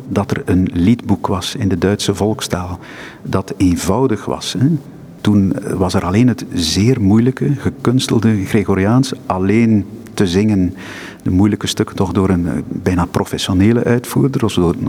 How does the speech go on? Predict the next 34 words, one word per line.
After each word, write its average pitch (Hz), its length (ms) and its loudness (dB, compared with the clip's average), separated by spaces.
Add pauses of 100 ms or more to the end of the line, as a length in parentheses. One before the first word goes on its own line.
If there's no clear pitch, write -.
(120)
door 92 240 2
clerici, 120 560 2
door 92 220 0
monniken. 143 500 2 (640)
Maar 98 200 2
hij 101 100 0
heeft 113 160 0
dat 104 140 -4
feilloos - 680 -2
aangevoeld, 92 600 2
hè. - 100 2
Als 101 220 2
ik 95 120 -2
wil 101 520 0
dat 95 220 -2
het - 160 -2
evangeliewoord 98 1080 2 (600)
geassimileerd, 120 1040 2
geabsorbeerd 104 840 -2
wordt, 98 320 -2 (480)
dan 92 240 0
heb 101 140 2
ik 92 120 0
de 98 80 4
muziek 92 380 2
nodig. 87 380 0
Hij - 100 -14
heeft - 160 -6
daar 95 120 0
ook - 240 -4
mooie 104 540 2
dingen 113 260 2
over 117 180 2
geschreven. 113 580 0